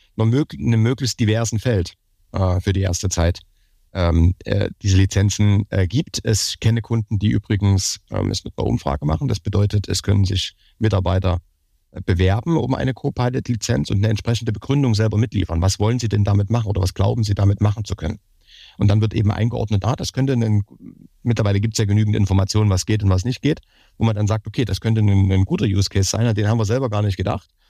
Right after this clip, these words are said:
Ähm, das finde ich, um ehrlich zu sein, eine, eine sehr, sehr coole, äh, äh, smarte Sache. Äh, in diese Richtung geht's, ne? Weil, wie gesagt, ne, ein Stück weit Henne-Ei-Problem, ähm, klar,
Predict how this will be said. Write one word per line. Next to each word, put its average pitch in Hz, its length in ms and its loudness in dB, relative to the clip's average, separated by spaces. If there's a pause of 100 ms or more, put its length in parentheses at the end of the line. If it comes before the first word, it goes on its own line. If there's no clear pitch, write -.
(260)
Ähm, 113 240 0
das 117 160 -2
finde 135 240 -2
ich, 120 100 0
um 113 80 2
ehrlich 113 200 -2
zu 107 80 -4
sein, 104 200 2
eine, 104 40 2
eine 95 200 2
sehr, 107 140 2
sehr 107 140 -4
coole, 131 360 -2 (200)
äh, 110 320 -2 (640)
äh, 110 140 -4
smarte 107 340 0
Sache. 127 320 -2 (400)
Äh, 127 220 0
in 135 100 -8
diese 156 220 2
Richtung 123 240 0
geht's, 87 260 0
ne? 147 160 0
Weil, 110 220 0
wie 110 80 -2
gesagt, 92 280 -2
ne, 123 100 0
ein 110 80 0
Stück 107 200 -4
weit 95 140 2
Henne-Ei-Problem, 123 800 0
ähm, 104 240 2
klar, 110 280 -2